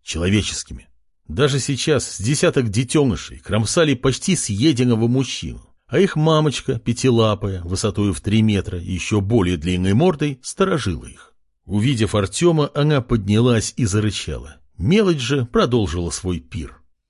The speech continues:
Парень направил копьё, но вдруг тварь открыла пасть и что-то ударило человека. Доспех вмялся,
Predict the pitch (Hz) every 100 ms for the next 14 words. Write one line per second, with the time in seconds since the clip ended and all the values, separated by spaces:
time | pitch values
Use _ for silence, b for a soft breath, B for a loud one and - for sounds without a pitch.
0 | _ - 147 151 143 123 135 151 135 127
1 | 110 - 110 - 147 175 135 71 82 85
2 | 85 135 135 - - 92 135 143 135 123
3 | - 143 135 120 170 175 - - 123 -
4 | - 190 - 160 - 175 135 170 135 87
5 | 78 - 95 104 87 - - _ _ 82
6 | 82 - 101 - 85 104 78 -